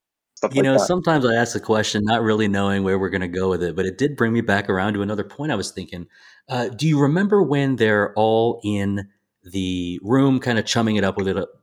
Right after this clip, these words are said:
Speaker 2: with each other, talking about their plan for the wrestling show? And there's a lot of 'em working out with resistance bands. It might make you think, like, any time that you see, like,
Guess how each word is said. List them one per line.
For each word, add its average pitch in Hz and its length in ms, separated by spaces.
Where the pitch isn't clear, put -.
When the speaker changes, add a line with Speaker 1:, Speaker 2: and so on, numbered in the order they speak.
Speaker 2:
with 101 180
each 95 120
other, 92 220
talking 98 400
about 92 340
their 92 120
plan 92 420
for 92 120
the 87 100
wrestling 90 360
show? 85 400
And 113 80
there's 113 100
a 107 60
lot 147 280
of 156 80
'em 131 120
working 117 320
out 110 200
with 98 140
resistance 90 580
bands. 80 640
It 151 180
might 151 200
make 147 220
you 131 120
think, 131 180
like, 127 160
any 202 220
time 143 360
that 123 100
you 117 120
see, 113 340
like, 92 480